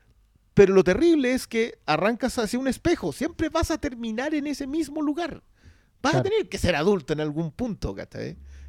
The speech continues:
Speaker 1: Que es
Speaker 2: Mm.
Speaker 1: la, la, el ensayo del, de quién soy.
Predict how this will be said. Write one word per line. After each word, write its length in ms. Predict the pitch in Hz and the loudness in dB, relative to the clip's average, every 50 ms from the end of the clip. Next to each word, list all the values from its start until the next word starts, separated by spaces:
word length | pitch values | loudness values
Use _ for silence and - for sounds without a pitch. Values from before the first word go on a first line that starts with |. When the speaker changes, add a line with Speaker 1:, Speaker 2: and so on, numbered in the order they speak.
| - | -6
Speaker 1:
Que 160 | - 175 185 196 | 0 2 4 4
es 60 | 196 | 4
Speaker 2:
Mm. 60 | 190 | 6
Speaker 1:
la, 400 | 170 170 185 208 220 233 - - - | 6 6 6 6 4 0 -2 -6 -8
la, 240 | 147 135 127 127 117 | -8 -4 -2 -2 -2
el 160 | - 131 123 123 | -2 -2 -4 -4
ensayo 420 | 127 - - 208 196 175 170 165 | -4 0 0 2 2 4 2 2
del, 600 | 160 151 147 139 139 139 143 143 143 139 - - _ _ _ _ _ | 2 0 -2 -4 -6 -6 -8 -10 -12 -14 -16 -20 _ _ _ _ _
de 160 | - 139 143 117 | -8 -8 -6 -2
quién 160 | 139 156 170 | -2 -2 0
soy. 240 | - 370 - 202 | 2 0 0 0